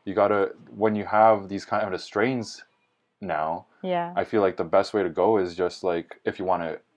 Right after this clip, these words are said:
Speaker 1: taste the weed, right? The
Speaker 2: A hundred
Speaker 1: best way to
Speaker 2: percent.
Speaker 1: go is to roll up one of these raw papers, you know, and just to taste the weed.
Speaker 2: Mm-hmm. And, you know, that's why they created,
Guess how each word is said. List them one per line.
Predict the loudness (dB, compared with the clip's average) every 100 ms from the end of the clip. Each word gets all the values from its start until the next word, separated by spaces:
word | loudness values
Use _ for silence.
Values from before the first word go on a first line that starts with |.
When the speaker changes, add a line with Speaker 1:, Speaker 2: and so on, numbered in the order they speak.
| _
Speaker 1:
taste | -6 -6 -6
the | -8
weed, | -4 -4 -4
right? | -4 -4 -8 _
The | -8
Speaker 2:
A |
hundred | -2
Speaker 1:
best | -2 0
way | -2
to | 0
Speaker 2:
percent. | 2
Speaker 1:
go | 2
is | 0 -2
to | -2
roll | 0 0
up | 0 -4 _ _ _ -12
one | -10
of | -8
these | -10 0
raw | 0
papers, | 0 -6 -6 -6 -6 -10 -20 -20 _ -18
you | -14
know, | -12
and | -14 -14
just | -14 -12
to | -14 _ _
taste | -10 -10 -10
the | -14
weed. | -12 -14 _ _ _ _ _ _ _
Speaker 2:
Mm-hmm. | -8 -4 -6 -8 -14 _ _ _ _ _
And, | 0 0 -2 -8 _ _ -8
you | -4
know, | -2 4
that's | 4 4
why | 2 4
they | 4 0
created, | -2 -4 -4 -2 -2 -2 -4